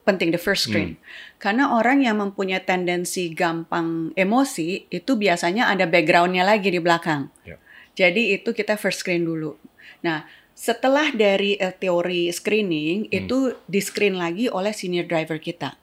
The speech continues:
Speaker 2: Oke.
Speaker 1: Apa yang dilihat, jadi pengemudi, calon pengemudi itu, eh, diminta untuk tes jalan. Nah, yang paling penting adalah selain cara membawa kendaraannya, karena itu relate so much dengan kenyamanan,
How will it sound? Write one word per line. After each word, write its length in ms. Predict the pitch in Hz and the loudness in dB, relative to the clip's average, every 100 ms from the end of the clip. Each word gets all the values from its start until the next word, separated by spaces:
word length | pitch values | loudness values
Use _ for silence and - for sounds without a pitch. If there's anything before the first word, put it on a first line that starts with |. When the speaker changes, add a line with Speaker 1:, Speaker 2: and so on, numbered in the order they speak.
| _ - | _ -14
Speaker 2:
Oke. 300 | 92 - - - - | -14 -12 -18 -18 -8
Speaker 1:
Apa 220 | 214 294 | -4 0
yang 180 | 294 254 | 2 4
dilihat, 440 | 196 180 170 214 | 2 2 0 0
jadi 240 | - 180 233 | -2 -4 -2
pengemudi, 560 | 214 185 185 180 185 | -2 -4 -6 -6 -6
calon 280 | - 220 262 | 0 0 2
pengemudi 560 | 254 185 175 170 208 202 | 0 -4 -4 -4 -2 -4
itu, 320 | 202 233 269 208 - - | -4 -2 -2 -2 -14 -4
eh, 500 | 185 180 175 175 170 | -2 0 -2 -2 -4
diminta 640 | 165 175 175 170 233 247 | -4 -4 -4 -2 -2 -2
untuk 480 | - 175 175 220 - _ _ _ _ | -4 -8 -4 -6 -6 _ _ _ _
tes 240 | 214 208 - | -2 -2 -2
jalan. 580 | 185 170 156 135 135 156 - _ - - - - | -2 0 -2 -2 -6 -10 -20 _ -20 -20 -20 -12
Nah, 280 | 185 160 151 | -6 -6 -2
yang 240 | 208 196 202 | 0 0 0
paling 240 | 208 208 | -2 -2
penting 360 | 233 233 285 233 | -2 0 0 0
adalah 280 | 170 175 | -2 -4
selain 480 | 190 190 170 190 214 | -4 -6 -4 -4 -4
cara 380 | 214 180 170 180 | -4 -6 -4 -4
membawa 360 | 175 165 151 156 | -4 -4 -4 -6
kendaraannya, 880 | 165 151 147 143 143 143 156 208 208 | -4 -4 -6 -6 -6 -6 -4 -6 -6
karena 400 | 156 156 151 156 - - - | -6 -4 -6 -10 -20 -20 -10
itu 160 | 170 196 | -6 -4
relate 400 | 196 170 160 160 | 0 0 0 -2
so 160 | 175 160 | -4 -2
much 320 | 160 160 - | -2 -2 -2
dengan 240 | 156 156 | -2 -2
kenyamanan, 720 | 151 151 147 190 247 175 151 | -2 -2 0 2 2 2 0